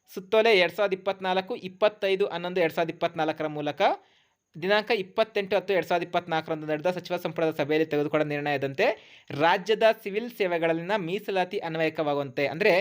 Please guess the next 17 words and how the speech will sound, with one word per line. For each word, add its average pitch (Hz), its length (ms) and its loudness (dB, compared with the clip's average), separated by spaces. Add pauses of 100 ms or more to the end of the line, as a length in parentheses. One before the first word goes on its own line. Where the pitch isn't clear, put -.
(360)
ಈಗೇನು 185 400 0
ಒಳ 160 180 2
ಮೀಸಲಾತಿ 190 500 -4
ಇದೆಯೋ 151 500 -4
so - 120 -8
ಅದರ 156 280 0
ನಂತರ 165 420 -2 (600)
ಸಿ 196 140 -8
ಅಧಿಸೂಚನೆಯನ್ನು 190 720 -2
ತ-, - 120 -12 (380)
ಅದು 170 160 0
ಮುಗಿದ 175 220 6
ನಂತರ 185 320 0
ತಕ್ಷಣದಿಂದ 202 540 -2
ಜಾರಿಗೆ 180 400 2
ಬರುವಂತೆ 160 460 -2 (480)
ಮುಂದಿನ 202 300 2